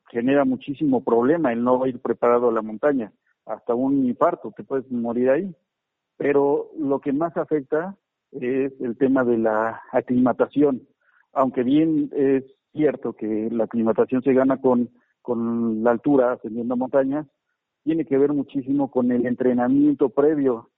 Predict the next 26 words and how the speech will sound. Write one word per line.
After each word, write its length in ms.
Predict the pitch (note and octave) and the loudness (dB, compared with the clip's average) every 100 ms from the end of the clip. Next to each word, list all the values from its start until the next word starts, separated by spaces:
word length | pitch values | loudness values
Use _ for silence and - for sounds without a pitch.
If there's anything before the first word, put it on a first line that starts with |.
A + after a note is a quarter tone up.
| _ _ _ | _ _ _
Así 320 | - A2+ - D#3+ | -10 -8 -6 -4
tú 180 | F3 | -2
puedes 380 | D3 D#3+ D#3+ C#3+ | 0 2 2 0
estar 300 | C3 - D3 | -4 0 0
aclimatado 760 | C#3+ C3 B2 A#2 C3+ C#3 C3 A#2+ | 0 -2 -2 -2 0 2 4 2
a, 260 | A2 A2 - _ _ | 0 -4 -10 _ _
o 400 | - A#2 A2+ A2+ | -4 0 0 0
vivir 400 | A#2 A#2+ C#3 C#3+ | 0 2 2 4
a 240 | B2 A2+ - | 2 2 -2
tres 220 | - A#2 A#2 | -4 -4 0
mil 200 | D3+ D3+ | 0 2
metros, 340 | D#3+ - G#2 - | 2 0 -6 -12
cuatro 200 | A2+ B2 | -12 -4
mil 160 | C3+ C#3+ | -2 0
metros, 320 | C#3+ D#3 D#3 - - | -2 -4 -12 -16 -6
sí, 100 | D#3+ | -4
tienes 240 | C3+ C#3 | -2 0
razón, 340 | D3+ D3 D#3 C#3 | 0 0 0 0
no 100 | A2 | 0
te 100 | C#3 | 0
va 60 | |
a 20 | |
pagar, 360 | D3+ C#3+ B2 B2 | 0 2 2 2
a 80 | C#3 | 0
pegar 300 | - A2 A2+ | 0 -2 0
eso, 280 | D3 C3 A2+ | -2 -4 -16